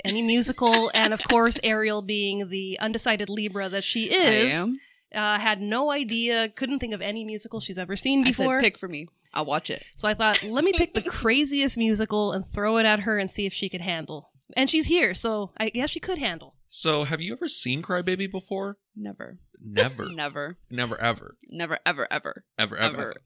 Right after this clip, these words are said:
Speaker 2: ever.
Speaker 3: What was your impressions going into it? Did you know anything about it going in?
Speaker 2: Nope,
Speaker 3: Ever heard
Speaker 2: nope,
Speaker 3: of it?
Speaker 2: nope. I didn't wanna read, like, anything on it. Didn't wanna look it up. I just clicked the link that Becky sent me,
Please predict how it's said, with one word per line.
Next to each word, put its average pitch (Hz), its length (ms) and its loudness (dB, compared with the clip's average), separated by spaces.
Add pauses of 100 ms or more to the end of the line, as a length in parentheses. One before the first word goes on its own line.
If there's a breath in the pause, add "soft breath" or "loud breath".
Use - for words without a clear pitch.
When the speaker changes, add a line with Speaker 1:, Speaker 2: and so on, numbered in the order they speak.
Speaker 2:
ever. - 280 -8 (380)
Speaker 3:
What 208 300 -8
was 190 240 -2
your 165 260 0
impressions 147 760 -6
going 120 400 -4
into 123 560 -2
it? - 180 -12
Did 123 160 -2
you 190 80 -4
know 226 200 -2
anything 135 360 -4
about 147 440 -6
it 196 80 -4
going 196 260 -4
in? 208 60 0
Speaker 2:
Nope, 302 100 2
Speaker 3:
Ever 113 120 -2
heard 113 60 -6
Speaker 2:
nope, 320 180 2
Speaker 3:
of 165 80 -4
it? - 40 2
Speaker 2:
nope. 330 180 -2
I 226 100 -2
didn't 226 180 -6
wanna 247 220 -2
read, 240 400 -6 (220)
like, 190 360 -2
anything 220 440 -2
on 226 160 -2
it. 240 240 -6
Didn't 190 200 -8
wanna 190 120 -8
look 196 140 -12
it 190 80 -4
up. 196 220 -4
I 175 120 -4
just 170 240 -10
clicked - 260 -10
the 285 80 -4
link 254 300 -6
that 147 160 -10 (160)
Becky - 260 -12
sent - 260 -14
me, 233 180 -10